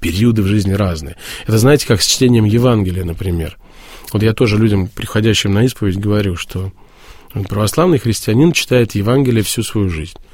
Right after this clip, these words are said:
На меня человек смотрит и говорит: «Зачем?» Я говорю: «Ну, вы понимаете, это очень интересное свойство Священного Писания. Это живое Слово Божие, которое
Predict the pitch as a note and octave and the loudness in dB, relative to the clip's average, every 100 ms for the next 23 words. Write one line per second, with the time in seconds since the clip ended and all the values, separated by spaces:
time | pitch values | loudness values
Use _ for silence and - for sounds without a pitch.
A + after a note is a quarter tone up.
0 | - - - - - - - - - F#2+ | -20 -20 -20 -20 -20 -20 -20 -18 -6 -2
1 | G2 F#2+ A2+ G#2+ C3+ C3 G#2 F#2+ G2 G2 | 0 0 0 2 2 2 0 -2 -2 -2
2 | - F#2 F#2 D#2 - - - - - - | -2 -2 -4 -6 -14 -20 -20 -20 -20 -20
3 | - - - - - - G2 F#2+ G#2 A#2 | -20 -20 -20 -20 -20 -4 -2 2 2 2
4 | A#2 C#3 E3+ C3+ F#2+ F2+ A2 G2 G#2 G2+ | 2 2 4 2 -2 -2 -2 -2 0 0
5 | - A#2 A#2+ - A2+ - C3+ D3 - - | 0 0 2 0 -2 0 0 0 -2 -4
6 | G#2+ - A#2 A2+ G#2 A2 - G#2 E2 D#2 | -2 0 2 2 0 -2 -2 -2 -4 -6
7 | - - - - - A#2 B2 A#2+ C3+ C#3 | -12 -20 -20 -20 -6 -2 2 4 6 6
8 | A#2+ C#3+ B2+ A#2+ B2+ F3+ C3 A#2 G#2 G#2+ | 4 2 2 2 0 0 0 -2 0 -4
9 | - C#3 C3 B2 B2 | 0 2 2 2 0